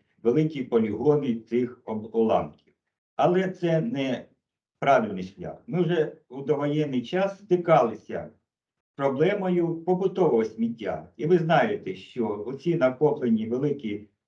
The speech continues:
полігони, вони дуже шкодять навколишньому середовищу та створюють соціальну напругу у суспільстві.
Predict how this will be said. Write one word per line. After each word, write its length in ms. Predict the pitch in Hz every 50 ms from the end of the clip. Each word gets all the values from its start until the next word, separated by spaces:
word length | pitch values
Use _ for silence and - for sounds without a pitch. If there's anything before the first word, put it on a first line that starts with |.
| _ - - _
полігони, 760 | - 127 123 123 131 117 170 196 202 196 196 190 190 185 190 - _ _ _ -
вони 320 | 117 151 175 185 185 180
дуже 380 | - - 180 160 143 113 120 113
шкодять 640 | 113 - _ 156 151 147 123 110 104 101 - 107
навколишньому 720 | 117 127 120 - 147 151 139 113 107 - - - 98 92 92
середовищу 920 | 92 - 101 92 101 98 104 123 135 151 165 170 165 - - 185 180 185
та 400 | 180 - 175 185 196 196 202 - _ _ _ _ _ _
створюють 520 | _ - - 165 202 196 180 170 - -
соціальну 560 | - 147 - - - 180 165 170 160 156 139
напругу 600 | 127 117 113 113 117 123 156 165 - 143 139 135 -
у 80 | 117 117
суспільстві. 720 | 117 - 127 117 - - 113 104 - - - _ _ _